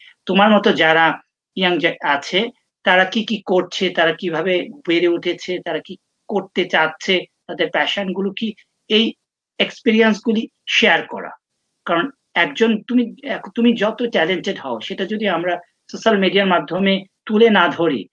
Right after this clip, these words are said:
তাহলে আমার কিন্তু, আমাদের কিন্তু আসল অ্যাচিভমেন্টটা হচ্ছে না। কারণ সোশ্যাল মে-, media is a click pad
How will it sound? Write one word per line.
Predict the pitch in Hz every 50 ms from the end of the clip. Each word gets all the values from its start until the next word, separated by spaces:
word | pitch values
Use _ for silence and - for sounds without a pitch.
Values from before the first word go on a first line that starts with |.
| _ _ _ _
তাহলে | - 175 170 190 208
আমার | 180 170 175 180 180
কিন্তু, | - 226 190 165 - -
আমাদের | - 151 160 170 190 -
কিন্তু | - 214 185 190 226 196 180 - _ _ _ _
আসল | - 175 - - 233 -
অ্যাচিভমেন্টটা | - 208 202 - - 262 202 196 233 233 208 - 214
হচ্ছে | - 156 151 151 - - 98
না। | 87 - - _ _ _ _ _ _
কারণ | - 151 151 226
সোশ্যাল | 254 - _ _ _ _ 202 - 214 214
মে-, | 214 208 196 185 185 185
media | 185 180 208 208
is | 196 175 165 170
a | 202 208 214 208 208 _ _ _ _ _ _ _ _ _
click | - 226 240 233 240
pad | - 143 131